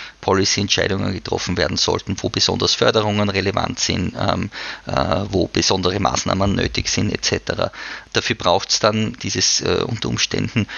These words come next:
äh, relativ komplexe und vor allem durchautomatisierte Systeme an und für sich nicht. Da reicht's, wenn clevere Wissenschaftler, Wissenschaftlerinnen, die, ähm, sich mit Arbeitsmarkt, äh, Statistiken auskennen, diese Statistiken regelmäßig erstellen und analysieren,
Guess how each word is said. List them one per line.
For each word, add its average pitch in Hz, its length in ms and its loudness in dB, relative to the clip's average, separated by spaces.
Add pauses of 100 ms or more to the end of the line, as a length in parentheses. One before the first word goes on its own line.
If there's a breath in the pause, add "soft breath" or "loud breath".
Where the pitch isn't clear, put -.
(260 loud breath)
äh, - 80 -2
relativ 107 420 -2
komplexe - 640 0
und 92 100 0
vor - 140 2
allem 92 140 2 (260 loud breath)
durchautomatisierte 101 1000 0
Systeme 87 480 2
an 87 80 0
und 90 120 -2
für - 160 -6
sich - 200 -2
nicht. 87 280 -2
Da - 60 -4
reicht's, - 380 -2
wenn 95 200 2 (300 loud breath)
clevere 95 380 0
Wissenschaftler, 104 640 0
Wissenschaftlerinnen, 101 1000 2
die, 98 400 2
ähm, 98 640 2
sich - 240 0
mit 101 160 0
Arbeitsmarkt, - 640 -2
äh, 50 220 0
Statistiken - 640 -2
auskennen, - 640 0 (320 loud breath)
diese 107 220 0
Statistiken - 580 0
regelmäßig 98 540 0
erstellen 90 420 0
und 87 160 -4
analysieren, 95 680 2